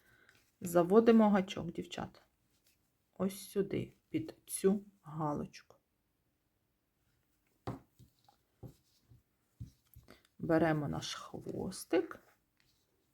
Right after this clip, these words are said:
і затягуємо на зворотню сторону. Ось так. Бачите.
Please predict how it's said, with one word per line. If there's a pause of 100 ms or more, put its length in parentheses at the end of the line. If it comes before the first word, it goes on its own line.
(320)
і
затягуємо
на
зворотню
сторону. (4000)
Ось
так. (2750)
Бачите.